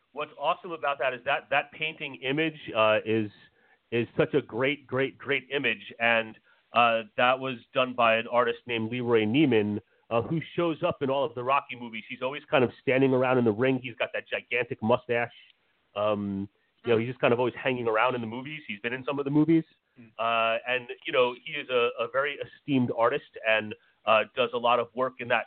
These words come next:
Speaker 1: style. And you can buy prints of all his work, but he's never made that image available as a print for sale. Um,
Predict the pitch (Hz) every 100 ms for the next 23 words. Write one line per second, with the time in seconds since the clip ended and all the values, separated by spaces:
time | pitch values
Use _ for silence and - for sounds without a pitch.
0 | - - 117 143 123 110 - 107 113 113
1 | - 151 131 110 107 127 127 117 107 135
2 | 151 120 107 _ _ - 123 120 127 139
3 | 123 131 117 113 120 113 120 110 107 110
4 | 110 107 110 101 - 123 107 - 95 -
5 | 101 85 _ _ _ _ _ 95 95 92